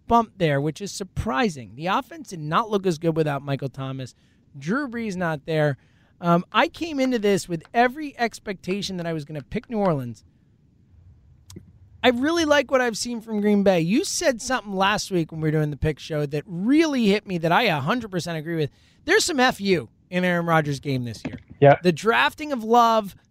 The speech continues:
Speaker 1: the whole thing. I think Aaron Rodgers is having an F U season. Do I think it continues on Sunday night in New Orleans? I think it does to the point that I think if they lose, it's a three-point game. I'll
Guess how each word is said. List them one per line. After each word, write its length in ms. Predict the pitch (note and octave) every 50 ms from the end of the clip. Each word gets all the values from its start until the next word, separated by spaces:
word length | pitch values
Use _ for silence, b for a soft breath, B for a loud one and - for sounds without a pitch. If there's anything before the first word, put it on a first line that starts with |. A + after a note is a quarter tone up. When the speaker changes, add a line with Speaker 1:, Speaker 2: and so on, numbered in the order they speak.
| -
Speaker 1:
the 120 | - E3 D#3+
whole 240 | D#3 G3 A#3+ D#4 E4
thing. 380 | - - B3+ A#3+ A3+ A3 G#3+ - -
I 140 | A#3 C4+ D#4+
think 140 | E4+ D4 C4+
Aaron 220 | C4 B3+ A#3+ A3+
Rodgers 420 | G#3+ G#3+ G#3 G3+ F#3 F#3+ F3+ D#3+
is 100 | E3 D#3+
having 260 | D#3+ F#3 F3 D#3+ D#3 D3
an 140 | C#3 D3 - _ -
F 260 | G#3+ A3 G#3+ - -
U 220 | G#3+ G3+ G3 F#3
season. 640 | - - - - G3+ G3 F#3+ D#3+ F#3 G3 F#3+ F#3 - - b b b b b b b _
Do 140 | - G3 G#3
I 120 | A3 G#3+ G3
think 260 | - - C4 C4 C4
it 120 | C#4+ A#3+
continues 800 | - C4+ C4 - - - C4+ C#4 C#4+ C#4+ C#4+ C#4+ B3 - - - _ _ _ _ _ _ _ _ -
on 180 | G3+ G3+ F#3+ -
Sunday 460 | - - - C#4 C#4 C4+ C4+ C4+ C4
night 240 | C4 C4 C4+ C#4 -
in 140 | C#4+ C4 C4
New 100 | C4 B3+
Orleans? 560 | B3+ B3+ C4 C4+ C#4+ C#4+ C4 - - - _ _ _ _ _ _ _ _ _ _ - _ _ _ _ _ _ _ _ _ - _ _ _ - _ _ _ _ _ _ _ - _ -
I 120 | G#3+ B3 A#3+
think 360 | - - - G4+ G#4 - -
it 160 | A4 - -
does 360 | - E4 E4 E4+ F4 C4 -
to 100 | - D#4
the 120 | C#4 C4+ A#3
point 400 | - - - C#4+ D#4+ D#4+ D4+ -
that 120 | C#4 C4
I 80 | B3+ B3
think 300 | - - - E4 D#4+ F4
if 160 | E4+ C#4 -
they 180 | - C#4+ C4+ B3+
lose, 400 | B3 B3+ C#4 D4+ D#4+ D4 A3 B3
it's 160 | B3 F#3+ -
a 80 | A3+
three-point 800 | G3+ - - A#3 C4+ D4+ D4+ - - - D4+ D4 D4 C#4 B3+ G#3
game. 500 | A3 B3 C4 C#4 D4+ D#4 D#4+ D#4+ D#4 D4
I'll 240 | C4 A#3 B3+ A#3+